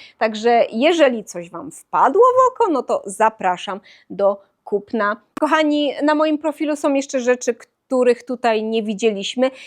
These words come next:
więc no, tam jest, e, ta baza rzeczy, e, poszerzona.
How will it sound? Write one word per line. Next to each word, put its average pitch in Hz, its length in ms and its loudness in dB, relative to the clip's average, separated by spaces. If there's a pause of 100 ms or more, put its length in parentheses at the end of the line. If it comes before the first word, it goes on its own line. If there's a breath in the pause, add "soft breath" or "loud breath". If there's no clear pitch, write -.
(140 loud breath)
więc 233 720 0 (120)
no, 233 340 4 (300)
tam 262 320 2
jest, 214 380 0
e, 214 220 2
ta 214 200 0
baza 214 400 2
rzeczy, 220 400 0 (320 soft breath)
e, 220 260 0
poszerzona. 240 960 2